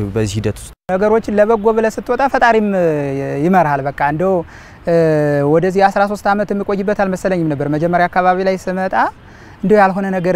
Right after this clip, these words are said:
Speaker 2: ብያቸው፣ እንደውም ልጆቹን ያልሆነ ኮንሴፕት አስይሳቸው ይሆን ምናምን፣ ሁለት ሺ ሦስት በተማሪነት፣ ሁለት ሺ አራት ስራ ፍለጋ ላይ ባለበት ሁኔታ ብዙ ፈተና ነበረ። በቃ አንደኛ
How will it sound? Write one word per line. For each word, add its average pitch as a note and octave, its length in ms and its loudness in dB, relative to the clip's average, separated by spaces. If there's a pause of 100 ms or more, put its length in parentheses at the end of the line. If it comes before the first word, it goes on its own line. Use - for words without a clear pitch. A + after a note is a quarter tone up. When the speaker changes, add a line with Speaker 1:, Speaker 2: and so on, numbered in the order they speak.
Speaker 2:
ብያቸው፣ E3 420 -2
እንደውም D3+ 280 0
ልጆቹን D3+ 400 -4
ያልሆነ D3+ 360 -2
ኮንሴፕት D3+ 380 -6
አስይሳቸው A3 380 -4
ይሆን C4+ 160 2
ምናምን፣ A3 300 0
ሁለት E3+ 280 -2
ሺ G3+ 220 -2 (880)
ሦስት G3 520 2
በተማሪነት፣ D#3+ 640 0
ሁለት E3+ 220 -2
ሺ - 100 -18
አራት E3+ 240 4
ስራ D#3+ 180 -4
ፍለጋ D#3 340 -2
ላይ D#3+ 140 2 (140)
ባለበት D3+ 460 -2
ሁኔታ G#3 240 0 (260)
ብዙ D3+ 200 -6 (140)
ፈተና D3+ 360 -2
ነበረ። C3 340 -6
በቃ C3 180 -10 (580)
አንደኛ F3 320 2